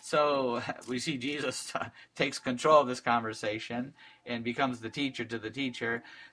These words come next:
But we also see that thi-, this man had that spiritual discernment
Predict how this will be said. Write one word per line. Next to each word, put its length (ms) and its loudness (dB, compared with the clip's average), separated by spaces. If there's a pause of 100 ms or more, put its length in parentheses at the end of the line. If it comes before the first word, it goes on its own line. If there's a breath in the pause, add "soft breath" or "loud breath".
But 260 4
we 100 -2
also 420 4
see 160 2
that 180 -2
thi-, 220 -2
this 280 -6
man 240 0
had 320 0
that 180 0
spiritual 460 -4
discernment 840 -6